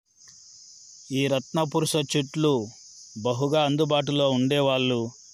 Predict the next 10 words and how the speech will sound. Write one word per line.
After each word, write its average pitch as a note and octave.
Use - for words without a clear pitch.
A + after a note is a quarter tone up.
పచ్చి B2+
ఆకులను D3
కూడా C#3
నమిలి C#3
తిని C3+
ఒక A2
గ్లాస్ B2+
పాలు C#3
తాగవచ్చును, B2+
లేక C3